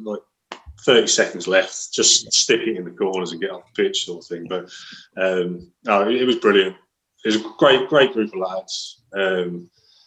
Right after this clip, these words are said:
and I, we went to Marbella at the end of that. That, that summer they took us to Marbella as a bit of a, you know,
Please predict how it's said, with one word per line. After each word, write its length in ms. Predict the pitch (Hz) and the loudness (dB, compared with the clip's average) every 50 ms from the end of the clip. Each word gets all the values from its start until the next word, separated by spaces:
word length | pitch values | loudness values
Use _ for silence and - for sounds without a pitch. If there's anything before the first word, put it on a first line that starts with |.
| _ _ _ _ _ _ _ _ _ - | _ _ _ _ _ _ _ _ _ -4
and 100 | 101 101 | 0 2
I, 100 | 101 95 107 | 2 4 4
we 120 | 110 113 | 6 6
went 180 | 113 117 113 113 | 6 6 6 4
to 100 | 107 104 | 2 4
Marbella 420 | 101 98 98 - 107 104 101 101 | 4 4 4 6 6 4 4 4
at 60 | 101 - | 2 -2
the 60 | 95 92 | -8 -10
end 80 | 92 90 | -8 -6
of 60 | 90 | -6
that. 100 | 87 87 - _ _ _ _ _ _ _ _ _ _ _ _ _ _ _ _ _ _ _ _ | -6 -6 -8 _ _ _ _ _ _ _ _ _ _ _ _ _ _ _ _ _ _ _ _
That, 220 | 107 104 95 - - | -4 -4 -2 0 2
that 160 | 113 110 110 | 2 2 2
summer 260 | - - 101 92 90 | 2 2 2 2 2
they 100 | 87 87 | 0 0
took 200 | - 101 92 - | -2 -2 -4 -4
us 100 | - - | -6 -8
to 60 | - 95 | -8 -4
Marbella 480 | 92 90 90 90 95 92 92 90 87 | -2 -2 0 2 2 2 2 2 2
as 80 | 87 87 | 0 -2
a 60 | 85 | -2
bit 120 | - 95 | -4 -6
of 100 | 90 85 | -6 -4
a, 200 | 87 85 85 85 - _ _ _ _ _ _ _ _ _ _ _ _ | -4 -4 -4 -6 -8 _ _ _ _ _ _ _ _ _ _ _ _
you 80 | 90 87 | -12 -10
know, 200 | 85 78 - | -10 -10 -12